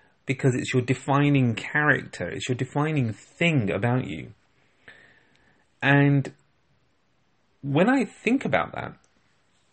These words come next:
and when I try and talk about this in a, in a particular way, I think the reason that I find it, uh, challenging to be able to articulate and express it well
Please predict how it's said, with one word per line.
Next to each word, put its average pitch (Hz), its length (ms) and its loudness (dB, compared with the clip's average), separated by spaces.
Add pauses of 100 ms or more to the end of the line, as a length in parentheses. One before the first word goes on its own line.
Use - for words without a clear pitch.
(640)
and 123 80 -2
when 143 100 2
I 160 60 4
try 175 240 -2
and 135 360 0
talk - 280 -2
about 104 180 0
this 101 200 -4
in 104 180 -6
a, 98 120 -4
in 107 140 -6
a 104 40 -8
particular 104 400 -6
way, 113 220 -6 (500)
I 135 100 0
think 233 240 0
the 160 100 2
reason 131 560 0
that 113 320 0
I 135 160 4
find 101 320 0
it, 95 100 -4 (220)
uh, 104 280 -8
challenging 107 440 0
to - 100 -14
be 120 60 -2
able 104 100 0
to - 120 -8
articulate 113 600 -2
and 101 80 -6
express - 460 -4
it - 100 -4
well - 280 -12